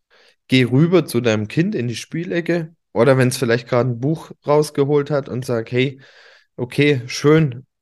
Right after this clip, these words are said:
dass du noch spielen möchtest, schön, dass du noch ein Buch anschauen möchtest. Soll ich dir drei Seiten vorlesen?"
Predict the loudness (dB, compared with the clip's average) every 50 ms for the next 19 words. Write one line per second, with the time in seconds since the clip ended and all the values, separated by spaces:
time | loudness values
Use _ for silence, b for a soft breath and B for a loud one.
0 | _ _ -6 -6 -4 -4 -6 -6 -6 -8 -10 -10 -6 -4 -4 -2 -2 -2 -4 -4
1 | -6 -6 -8 -8 -8 -10 -12 -12 -6 0 2 4 4 6 4 4 2 0 -2 -4
2 | -4 -4 -4 -4 -6 -6 -6 -8 -8 -8 -10 -10 -10 -6 -6 -4 -4 -4 -4 -6
3 | -6 -8 -8 -10 -12 -12 -12 -14 b b b b b b b b b b b b
4 | b -2 2 2 2 4 2 2 2 2 2 0 0 0 2 0 0 0 0 0
5 | -4 -8 -6 -4 -4 -2 0 2 2 0 0 -2 -6 -10 -10 _